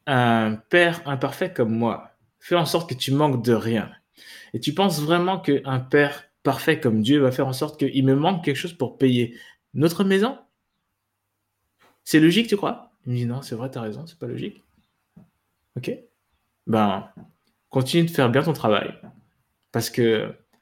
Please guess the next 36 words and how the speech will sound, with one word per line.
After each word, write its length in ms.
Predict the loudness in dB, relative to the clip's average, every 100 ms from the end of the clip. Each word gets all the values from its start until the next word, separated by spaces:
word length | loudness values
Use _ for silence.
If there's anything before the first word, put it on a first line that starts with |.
| _ _
tu 120 | -6 2
sais, 420 | 2 2 -10 _ _ _ _ _ _ _ _ -6
ma 140 | -2
sécurité, 480 | 0 0 0 0 0
elle 100 | 0
est 40 | 0
en 100 | -2
Dieu. 360 | -4 -8 -12 _ _ _ _ _ _ _ _ _ _ _ _ _ _ -2
Là, 340 | 2 4 4
effectivement, 560 | 2 -2 -2 0 0 0
il 180 | -2
faut 140 | -2 0
que 60 |
je 60 | 0
trouve 200 | 0 2
des 240 | 2 2
idées, 160 | 0 0
mais 360 | 0 -2 -4 -10 _ _ _ _ -6
je 180 | -4
suis 200 | -2 -2
payé 360 | 0 2 2 2
pour 140 | 2 2
avoir 160 | 2
des 200 | 2 0
idées. 360 | 0 -2 -6 _ _ -12
Et 200 | -6 -4
je 180 | -4 -8
suis 160 | -8 -8
payé 300 | -2 0 0
pour 180 | -2 -4
fabriquer 440 | -2 0 2 2
de 60 | 2
l'argent. 300 | -2 -4 -6 _ -14
Donc, 180 | -14 -14 _
t'inquiète 300 | -8 -4 -4
pas, 280 | -6 -12 _